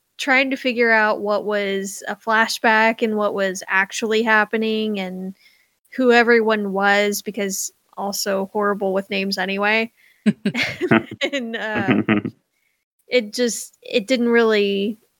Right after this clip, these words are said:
Speaker 1: hit home for me that first watch through.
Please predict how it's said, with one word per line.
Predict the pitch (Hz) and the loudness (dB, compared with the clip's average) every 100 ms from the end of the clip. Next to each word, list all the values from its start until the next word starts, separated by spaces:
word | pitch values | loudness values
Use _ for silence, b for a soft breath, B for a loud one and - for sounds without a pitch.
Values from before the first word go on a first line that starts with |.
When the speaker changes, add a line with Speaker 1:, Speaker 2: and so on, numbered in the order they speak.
| _ _ _ | _ _ _
Speaker 1:
hit | - - 233 226 - | -20 -4 2 2 0
home | - 196 202 226 233 | -4 -4 -2 -2 -2
for | - 262 | -2 -2
me | 262 269 277 285 _ - | 0 -2 -2 -4 _ -2
that | 262 254 | 0 0
first | 277 277 - | 0 0 0
watch | 277 277 262 - | -2 -2 -2 -6
through. | 294 294 302 302 | -4 -2 -2 -6